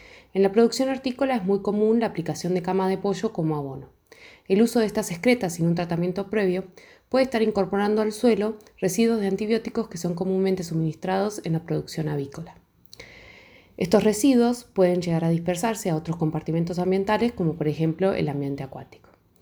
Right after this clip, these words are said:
En este trabajo seleccionamos dos arroyos. Por un lado tenemos el arroyo de la Tapera,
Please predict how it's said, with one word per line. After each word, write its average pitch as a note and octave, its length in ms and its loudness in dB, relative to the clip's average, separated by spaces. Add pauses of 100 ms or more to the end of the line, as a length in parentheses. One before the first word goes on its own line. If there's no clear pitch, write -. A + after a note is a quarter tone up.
(400)
En F#3 80 4
este F#3 160 4
trabajo A#3+ 420 2
seleccionamos E3+ 840 -2
dos D#3 260 -6
arroyos. A3+ 560 -2 (460)
Por E3 120 2
un E3+ 140 4
lado F#3+ 240 2
tenemos D#3+ 320 -4
el D#3+ 140 -6
arroyo D#3+ 540 -2
de D#3 180 -8
la D3 120 -6
Tapera, G#3 440 0